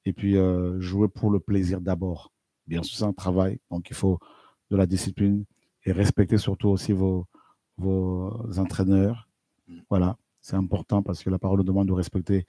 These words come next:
Speaker 1: nos, euh, nos, nos, nos, comment, nos employeurs, les aînés et, euh, les autorités. Donc, soyez respectueux. Et, euh, si vous gagnez de l'argent, c'est bien. Alors, euh, aidez les pauvres,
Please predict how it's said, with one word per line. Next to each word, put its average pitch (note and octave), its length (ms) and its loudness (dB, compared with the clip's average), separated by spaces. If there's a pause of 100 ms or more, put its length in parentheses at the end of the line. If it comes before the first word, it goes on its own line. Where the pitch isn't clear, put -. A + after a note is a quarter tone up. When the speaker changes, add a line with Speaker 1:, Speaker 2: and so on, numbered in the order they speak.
(500)
Speaker 1:
nos, F#2+ 300 0
euh, A2 240 -4
nos, G#2+ 240 -2
nos, A2 300 -6
nos, G#2 200 -8 (120)
comment, G2+ 160 -4
nos G2+ 160 2
employeurs, G2 600 2 (120)
les F#2+ 220 0
aînés G2+ 300 2 (600)
et, G2 120 0
euh, F#2 160 0
les F#2 140 4
autorités. F#2+ 560 2 (480)
Donc, F#2+ 200 -4
soyez F#2+ 300 4
respectueux. F#2 680 2 (580)
Et, F2+ 160 -2
euh, F#2+ 880 -6
si - 200 -12
vous G2 100 -2
gagnez G2 200 6
de G2+ 80 10
l'argent, F#2+ 460 2 (680)
c'est - 160 -4
bien. G#2 340 4 (180)
Alors, F#2+ 360 2
euh, F2+ 160 2 (420)
aidez G2+ 240 4
les G2 100 6
pauvres, G2 400 4